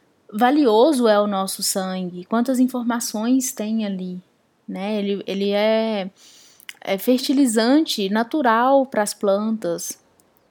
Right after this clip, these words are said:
Ali tá tudo que eu vivenciei naquele ciclo. Ali tem informações da minha linhagem inteira.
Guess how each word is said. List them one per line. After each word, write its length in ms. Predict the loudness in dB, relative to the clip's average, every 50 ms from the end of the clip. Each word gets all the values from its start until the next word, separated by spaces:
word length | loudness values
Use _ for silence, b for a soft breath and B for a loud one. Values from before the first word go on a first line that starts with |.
| _ _ _ _ _ _
Ali 640 | -2 -2 0 2 2 4 6 6 6 6 6 4
tá 640 | 0 -2 -2 0 2 2 2 2 0 -2 -4 -6 -8 _ _ -20 -20 _ _ _ -20 -4
tudo 240 | 0 0 2 2 2
que 80 | 2 2
eu 60 | 2
vivenciei 680 | 2 2 2 2 0 0 0 0 0 2 2 2 2
naquele 400 | 2 2 0 2 0 0 0 0
ciclo. 680 | -2 -2 -2 -2 0 0 0 -2 -4 -6 -8 -8 -8 b b b b b b b b b b b b b b _ _ _ -8
Ali 240 | -4 -2 0 0 2
tem 120 | 4 4 2
informações 560 | 4 2 0 0 0 0 0 0 0 2 4
da 80 | 4
minha 160 | 4 6 6 6
linhagem 440 | 6 4 4 4 4 4 4 4
inteira. 720 | 2 2 0 0 2 2 4 4 4 2 2 0 -4 -6